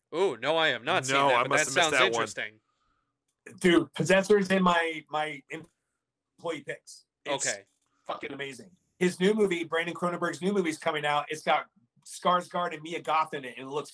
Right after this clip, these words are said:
Speaker 3: fucking bizarre. Same director. Looks awesome. But
Speaker 1: All
Speaker 3: anyways,
Speaker 1: right.
Speaker 3: um, so the girl, Mia Wasikowska, I saw her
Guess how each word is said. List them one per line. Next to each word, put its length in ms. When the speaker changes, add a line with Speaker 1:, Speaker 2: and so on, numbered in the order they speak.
Speaker 3:
fucking 300
bizarre. 560
Same 200
director. 460
Looks 160
awesome. 320
But 100
Speaker 1:
All 60
Speaker 3:
anyways, 240
Speaker 1:
right. 140
Speaker 3:
um, 100
so 300
the 100
girl, 360
Mia 200
Wasikowska, 600
I 60
saw 200
her 220